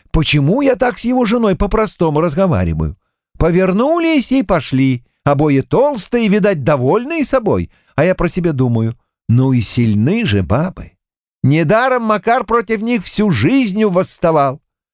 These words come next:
Не успела двух похоронить, Тимошку и Макара, а уже выскочила за третьего.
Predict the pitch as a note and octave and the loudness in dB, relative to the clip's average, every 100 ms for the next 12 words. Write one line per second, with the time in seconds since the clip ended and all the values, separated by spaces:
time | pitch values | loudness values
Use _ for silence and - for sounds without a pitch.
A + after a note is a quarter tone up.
0 | - C4 D4 - C4+ B3+ A#3 A#3 D#4+ - | -4 0 0 0 0 2 2 2 0 0
1 | E3 D#3+ D3+ C#3+ C3+ - _ - A#3 G#3+ | -4 0 0 0 -2 -6 _ -4 0 2
2 | D#3+ - F3+ E3 E3 E3 D3 C#3+ _ _ | 0 0 -2 0 0 0 0 -2 _ _
3 | - C#4 C#4 D#4+ - - C#4 D4 C#4+ A#3 | -4 0 2 2 0 -2 -2 0 0 0
4 | C4+ E3+ F#3 F3 F#3 F3+ | 0 0 0 0 -4 -6